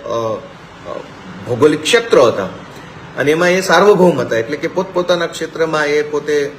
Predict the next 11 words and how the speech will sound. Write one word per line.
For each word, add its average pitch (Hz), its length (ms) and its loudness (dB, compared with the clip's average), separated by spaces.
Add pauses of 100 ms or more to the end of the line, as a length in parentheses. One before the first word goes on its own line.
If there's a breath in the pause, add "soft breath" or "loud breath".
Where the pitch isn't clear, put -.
(160)
કંઈ 190 120 0
પણ 190 140 -2
નિર્ણય 151 320 -2
લેવા 147 280 0
માટે 120 240 -6
શક્તિ - 360 -6
ધરાવતા 110 440 0
હતા. 90 160 -12 (320)
એટલે 143 200 -2
એક, - 440 -4
એક 160 120 -2